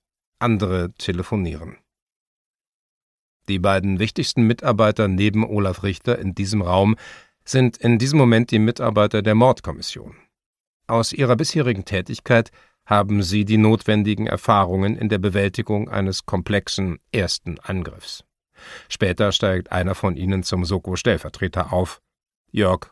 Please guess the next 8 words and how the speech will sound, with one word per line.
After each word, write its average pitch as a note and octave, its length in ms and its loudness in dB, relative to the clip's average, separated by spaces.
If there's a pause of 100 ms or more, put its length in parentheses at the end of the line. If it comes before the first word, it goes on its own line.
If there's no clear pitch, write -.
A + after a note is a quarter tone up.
Bozenhardt. - 840 -8 (640)
Er A2+ 300 2
und A#2 140 -4
der F#2+ 80 0
spätere F2+ 540 -4
Hauptsachbearbeiter F#2 1000 -4
Roberto F2+ 440 -4
Engel G#2 340 2